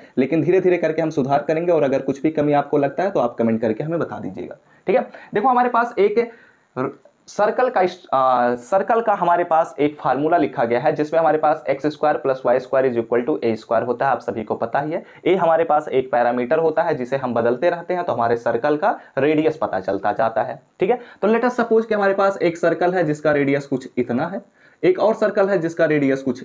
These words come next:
इतना है, ठीक है, एक और circle है जिसका radius कुछ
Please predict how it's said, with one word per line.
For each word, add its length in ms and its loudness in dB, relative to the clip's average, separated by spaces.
इतना 300 -2
है, 160 -10
ठीक 100 0
है, 120 -4
एक 200 0
और 160 4
circle 360 2
है 200 0
जिसका 300 -2
radius 340 0
कुछ 220 -4